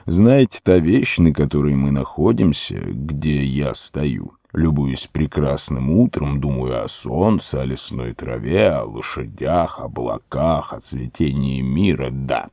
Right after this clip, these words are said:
Что происходит? Что там замышляет Гэндальф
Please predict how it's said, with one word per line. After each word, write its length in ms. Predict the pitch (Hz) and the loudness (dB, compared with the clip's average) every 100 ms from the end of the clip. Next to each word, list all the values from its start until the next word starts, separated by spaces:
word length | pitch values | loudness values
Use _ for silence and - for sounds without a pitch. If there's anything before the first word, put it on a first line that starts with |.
| _ _ _ _ _ - - | _ _ _ _ _ -20 -18
Что 340 | - - - 104 | -10 -4 0 2
происходит? 800 | - 143 - - - - - _ _ _ - - | 4 2 2 -2 -4 -4 -10 _ _ _ -20 -14
Что 260 | - - - | -10 -2 0
там 200 | - 143 | 4 6
замышляет 920 | 123 107 90 - 82 76 67 - - _ _ _ - | 6 6 4 2 2 2 -2 -6 -16 _ _ _ -8
Гэндальф 1120 | 78 73 78 67 64 69 76 92 127 - - | -6 0 2 2 0 0 2 4 2 -2 -14